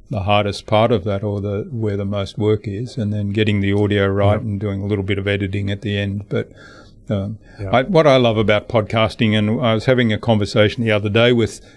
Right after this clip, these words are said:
Speaker 1: somebody from, from the radio field, so somebody that works in radio, and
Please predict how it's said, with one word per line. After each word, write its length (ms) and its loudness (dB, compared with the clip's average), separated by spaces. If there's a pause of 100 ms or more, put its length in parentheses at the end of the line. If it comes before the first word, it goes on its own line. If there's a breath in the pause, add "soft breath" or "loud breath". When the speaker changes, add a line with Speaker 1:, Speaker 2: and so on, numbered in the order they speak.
(180 loud breath)
Speaker 1:
somebody 460 4
from, 500 4
from 280 0
the 120 0
radio 400 4
field, 380 -4
so 180 -6
somebody 400 -2
that 160 -4
works 460 -2
in 120 -2
radio, 480 2 (600 soft breath)
and 460 0